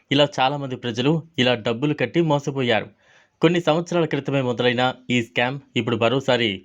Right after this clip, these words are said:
జోరుగా జరుగుతోంది. అందుకే ఇలాంటి మెసేజ్ల పట్ల ప్రజలు జాగ్రత్తగా ఉండాలి. మీరు అసలు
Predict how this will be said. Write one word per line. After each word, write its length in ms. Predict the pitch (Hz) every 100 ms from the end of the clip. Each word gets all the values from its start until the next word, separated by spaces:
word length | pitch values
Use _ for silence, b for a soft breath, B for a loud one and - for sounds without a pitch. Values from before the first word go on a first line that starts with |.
| _ 110 117
జోరుగా 320 | 135 127 123 110
జరుగుతోంది. 500 | 104 110 113 104 95 - 147
అందుకే 240 | 202 196
ఇలాంటి 260 | 147 156 151
మెసేజ్ల 400 | 127 120 147 135 123
పట్ల 180 | 113 131 95 - _
ప్రజలు 280 | 127 147 147 175 - 110 -
జాగ్రత్తగా 540 | 127 143 143 - 120 113
ఉండాలి. 260 | 110 98 98 _ _ _ - 139
మీరు 160 | 170 151
అసలు 200 | 156